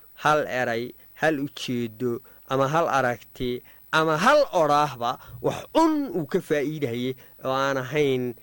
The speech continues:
mid daba go'an. Waxaa laga yaabaa xubin kastoo la sheego, kolaad sharaxaaddeeda aad ka maqasho eray kugu cusub oo hiiraansigii nolosha ka mid ah, ama eray kugu cusub oo ka mid ah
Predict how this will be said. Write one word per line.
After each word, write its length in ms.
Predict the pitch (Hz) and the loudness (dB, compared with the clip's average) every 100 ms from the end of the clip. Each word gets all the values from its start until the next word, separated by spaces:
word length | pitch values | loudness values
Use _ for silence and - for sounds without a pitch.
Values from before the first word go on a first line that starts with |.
| _ 143 | _ -2
mid 240 | 151 131 | -2 0
daba 220 | 131 135 | 0 0
go'an. 320 | 131 123 123 - - 131 | 0 -2 -2 -6 -16 -10
Waxaa 260 | 123 139 135 | -6 0 2
laga 180 | 139 202 | 2 4
yaabaa 320 | 175 151 143 | 4 4 2
xubin 240 | 151 220 | 2 -2
kastoo 320 | - - 180 160 | -4 -2 0 0
la 160 | 139 | 0
sheego, 480 | - 139 127 127 123 - - | -2 0 2 2 0 -2 -10
kolaad 260 | - 202 156 | 0 2 2
sharaxaaddeeda 1120 | - 139 143 - 170 202 175 139 135 127 127 127 - - | -4 -6 -4 0 4 4 2 -2 0 2 2 0 -2 -2
aad 160 | 131 - | -2 0
ka 100 | 220 | 0
maqasho 600 | 190 120 131 - 139 123 - - _ | 0 -2 -4 -2 -2 -2 -6 -20 _
eray 220 | 190 185 151 | 2 2 0
kugu 240 | 160 196 170 | 0 -2 0
cusub 420 | 147 127 - 120 127 - - 151 | -2 -4 -8 -8 -10 -20 -12 -2
oo 80 | 139 | 0
hiiraansigii 760 | 135 147 160 190 185 143 139 139 | 0 2 2 2 0 -4 -2 2
nolosha 480 | 151 196 - 147 123 - - - | 2 0 0 0 0 -6 -10 0
ka 80 | 175 | 2
mid 220 | 151 135 | 2 0
ah, 80 | 117 - - _ | -2 -8 -20 _
ama 160 | 139 156 | 0 2
eray 240 | 185 165 | 4 2
kugu 240 | 139 156 190 | 0 -2 0
cusub 400 | 156 131 - 117 - - - | 0 -2 -4 -4 -8 -20 0
oo 160 | 139 | 0
ka 160 | - 208 | 2 0
mid 160 | 156 | 2
ah 220 | 131 123 | 2 2